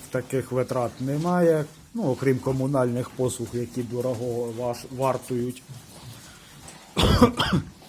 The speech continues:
А вже навесні почнемо вирізати своїх.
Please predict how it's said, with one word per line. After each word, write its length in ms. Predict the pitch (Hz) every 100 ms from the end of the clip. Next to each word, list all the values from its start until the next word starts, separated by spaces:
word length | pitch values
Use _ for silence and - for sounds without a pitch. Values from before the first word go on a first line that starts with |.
| - - - - 139 143 - 147 - - 143 - - - - - - - - - - - - - - - -
А 100 | 160
вже 220 | 180 190
навесні 760 | 190 185 170 175 - 202 202 196 - - - - - - - - -
почнемо 480 | 143 - 165 165 156
вирізати 680 | 151 151 147 147 151 151 147
своїх. 640 | 143 156 160 175 165